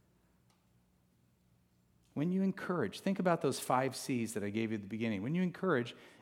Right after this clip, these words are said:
encourage toward those five C's. Okay? You might even say something like, "I'm, I'm amazed at how patient you are with your little brother." What is that? That's character.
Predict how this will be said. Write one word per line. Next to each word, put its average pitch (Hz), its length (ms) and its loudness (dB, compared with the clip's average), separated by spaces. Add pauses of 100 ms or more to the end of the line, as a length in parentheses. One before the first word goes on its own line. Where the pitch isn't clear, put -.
(100)
encourage 196 680 4
toward 180 640 4 (580)
those 156 340 4
five 156 440 0
C's. - 560 -2 (720)
Okay? 165 120 -8
You 180 160 4
might 185 240 6
even 180 200 4
say 185 240 4
something 180 200 2
like, 151 220 0 (440)
"I'm, 160 180 0
I'm 170 160 6
amazed 180 680 4
at 143 80 0
how 156 240 2 (160)
patient 180 800 0
you 147 220 2
are 139 200 6
with 143 220 0
your 143 100 0
little 147 200 0
brother." 143 420 -2 (680)
What 175 140 4
is 175 120 0
that? 175 240 0
That's - 320 -4 (500)
character. 135 760 -4